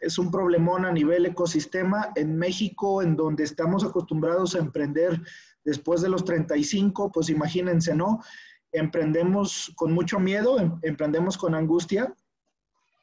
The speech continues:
y creamos negocios muy sencillos que a veces no dan valor agregado.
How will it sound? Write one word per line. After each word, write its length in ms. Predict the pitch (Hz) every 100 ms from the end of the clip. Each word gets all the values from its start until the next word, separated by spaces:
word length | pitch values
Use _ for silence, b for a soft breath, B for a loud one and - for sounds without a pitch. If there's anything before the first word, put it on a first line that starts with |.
| _
y 260 | 160 160 147
creamos 420 | 170 156 180 196
negocios 440 | 170 151 180 196 180
muy 180 | 180
sencillos 560 | 185 185 165 202 185 143
que 100 | -
a 60 | 143
veces 240 | 170 175
no 200 | 170 175
dan 140 | 175
valor 280 | 160 156 165
agregado. 520 | 170 165 170 180 139